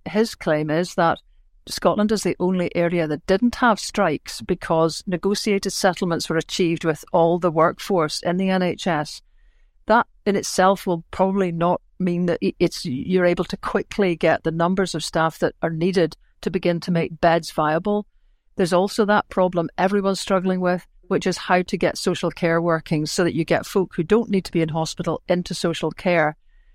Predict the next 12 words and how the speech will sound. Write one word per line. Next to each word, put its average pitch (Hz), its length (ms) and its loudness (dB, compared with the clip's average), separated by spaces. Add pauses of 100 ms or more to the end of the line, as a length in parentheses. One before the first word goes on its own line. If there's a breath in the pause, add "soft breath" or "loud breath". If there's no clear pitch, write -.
(220)
And 175 260 2 (200)
we 185 280 0
have - 260 -4
proved 180 440 -2
not 180 320 0
much - 320 -2
better 170 360 2
at - 80 -2
managing 165 380 -2
to - 120 -8
do 170 320 0
that 175 340 4